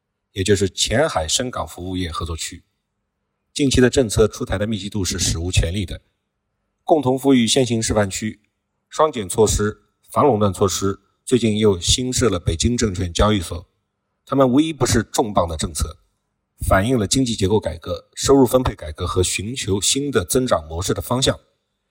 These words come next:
也为我们今后的投资逻辑指明了方向，所以值得我们非常认真地去学习和领会。前海深港现代服务业合作区的方案要点主要是这样的：第一，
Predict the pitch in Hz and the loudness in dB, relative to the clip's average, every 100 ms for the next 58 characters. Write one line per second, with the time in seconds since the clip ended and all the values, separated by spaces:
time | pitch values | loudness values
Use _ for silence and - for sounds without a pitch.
0 | _ _ - 123 156 113 113 - 151 151 | _ _ 2 6 8 6 4 -2 -2 2
1 | 123 95 - 104 131 107 101 123 - - | 0 0 -4 0 2 2 0 -4 -6 -12
2 | - 80 85 95 98 92 87 - _ _ | -12 -8 -4 -2 -2 -4 -6 -8 _ _
3 | _ - 104 - - 90 78 85 101 92 | _ 0 0 2 0 -2 -2 -2 0 0
4 | 95 80 95 82 85 - 90 - 90 90 | -2 -6 -8 -10 -8 -6 -2 -2 -2 -8
5 | 85 - - 92 - _ _ _ _ _ | -8 -8 -6 -6 -6 _ _ _ _ _
6 | _ _ _ _ _ _ - 143 175 139 | _ _ _ _ _ _ -2 2 4 4
7 | 107 156 147 101 90 92 - 113 95 104 | 0 -2 2 2 2 -2 0 0 0 2
8 | 127 98 104 104 95 - 107 98 92 - | 2 2 2 0 0 -2 2 2 2 -2
9 | - 113 113 110 113 87 80 - - - | 0 2 4 2 0 -2 -10 -2 2 2
10 | - 131 95 - - - _ _ _ _ | 2 0 -2 -14 -20 -20 _ _ _ _
11 | 147 151 147 _ | 2 2 2 _